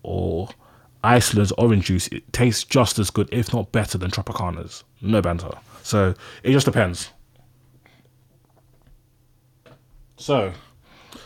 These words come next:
also, another, another reason why we buy designer goods is that we like authenticity. So there's people in the world that will not, will walk past those, um,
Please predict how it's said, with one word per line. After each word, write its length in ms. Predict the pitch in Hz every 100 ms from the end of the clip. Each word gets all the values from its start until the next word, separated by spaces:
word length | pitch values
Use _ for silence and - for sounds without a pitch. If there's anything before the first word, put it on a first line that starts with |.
| - _ _ _ _ 151
also, 360 | 170 - 110
another, 540 | 85 123 175 160 135 - -
another 300 | 147 170 120
reason 500 | 110 92 98 120 120
why 140 | 107
we 120 | 104
buy 200 | 101 98
designer 380 | 98 98 95 90
goods 340 | 90 117 - - _ _ _
is 80 | 117
that 140 | 127 120
we 80 |
like 260 | 123 123 -
authenticity. 880 | 123 - 113 - 123 - 98 90 - _ _ - -
So 400 | - 110 104 95 - _ _ _ _ -
there's 320 | 139 135 -
people 460 | - - 214 214 170
in 40 |
the 60 | 131
world 280 | 131 123 120
that 340 | 107 110 _ _ _ _ _ _ _ _
will 160 | 104 107
not, 240 | 113 143
will 120 | 113 107
walk 220 | 139 -
past 360 | 131 120 -
those, 380 | 120 110 104 - -
um, 520 | 104 104 101 95